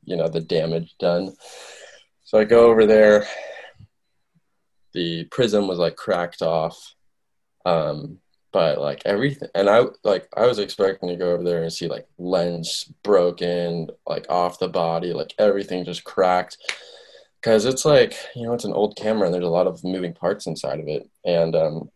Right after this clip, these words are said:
but I walked over there and, like, the only thing that was popped off was the prism. The lens didn't even have a scratch, like, on the glass. The glass was fine.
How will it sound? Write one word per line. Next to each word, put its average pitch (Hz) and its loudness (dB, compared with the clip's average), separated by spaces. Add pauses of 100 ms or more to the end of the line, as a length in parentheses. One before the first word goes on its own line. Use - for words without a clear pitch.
(720)
but 107 -2
I 90 6
walked 95 2
over 104 0
there 90 -2
and, 85 -2
like, 85 -6
the 87 -4
only 92 -2
thing 92 -6
that 85 -2
was 85 -4
popped 87 -2
off 90 0
was - -14
the 78 -12
prism. 85 -6 (640)
The - -10
lens 95 0 (220)
didn't 104 -2
even 95 -2
have 90 -4
a - -12
scratch, - -2 (240)
like, 82 0 (160)
on 87 2
the 80 0
glass. 90 2
The - -16
glass 80 0
was 71 -10
fine. 90 0